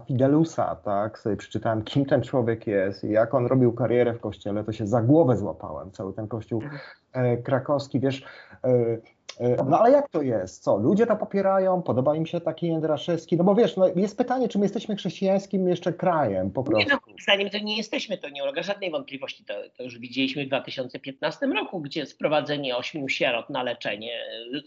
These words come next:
Speaker 2: ostentacyjnie modląca się pani premier, mówiła, że to jest zagrożenie. Obecny minister obrony poprzednio, to, to jest jak zupełnie jak za partię, oni przeskakują z jednej funkcji na drugie, to są ludzie renesansu na miarę naszych możliwości.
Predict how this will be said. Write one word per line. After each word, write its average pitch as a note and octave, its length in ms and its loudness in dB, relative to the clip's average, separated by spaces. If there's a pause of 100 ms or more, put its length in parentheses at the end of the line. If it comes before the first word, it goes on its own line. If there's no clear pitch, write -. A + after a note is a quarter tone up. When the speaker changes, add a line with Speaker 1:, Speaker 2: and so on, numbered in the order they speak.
(120)
Speaker 2:
ostentacyjnie F#3 800 2
modląca A#2+ 520 -4
się A#2+ 140 -10
pani A2 280 -12
premier, A2 440 -10
mówiła, C3 320 -2
że B2+ 100 -8
to C3 120 -4
jest A#2+ 160 -4
zagrożenie. C3 640 0
Obecny C#3+ 380 0
minister C3+ 400 -4
obrony A#2+ 400 -4
poprzednio, C3 480 -12 (140)
to, D3 80 -16
to C#3+ 240 -20
jest - 100 -16
jak C#3 120 -12
zupełnie C#3 340 0
jak - 120 -8
za C3 120 -4
partię, A#2+ 440 -2
oni A2+ 140 -10
przeskakują - 640 -6
z C3+ 60 -10
jednej C3 280 -4
funkcji C3+ 300 -8
na B2+ 120 -2
drugie, A#2 360 -8
to - 60 -20
są B2+ 240 -10 (260)
ludzie C#3+ 260 2
renesansu C#3+ 560 2
na C3 100 -2
miarę C3 240 0
naszych B2 280 -10
możliwości. B2 720 -12